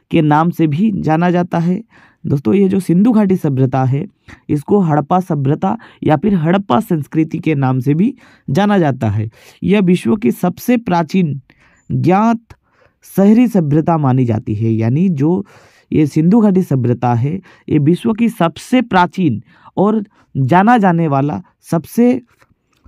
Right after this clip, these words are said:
शहरी सभ्यता मानी जाती है, ठीक है। यह सभ्यता लगभग पच्चीस सौ ईसा पूर्व दक्षिण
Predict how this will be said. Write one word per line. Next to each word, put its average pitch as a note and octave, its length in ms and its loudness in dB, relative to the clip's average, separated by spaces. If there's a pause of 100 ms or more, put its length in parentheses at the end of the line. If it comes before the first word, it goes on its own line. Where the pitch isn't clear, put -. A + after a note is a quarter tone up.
(160)
शहरी G#3 280 6
सभ्यता C3+ 460 0
मानी G#2+ 260 -2
जाती B2 320 -10
है, B2 120 -8
ठीक A#3 220 -2
है। C3 120 0 (440)
यह G#3 240 2
सभ्यता E3 440 0
लगभग C#3+ 420 0 (340)
पच्चीस D3+ 360 0
सौ C4 120 2
ईसा F3 220 2
पूर्व G3 460 -2 (1800)
दक्षिण F3 440 0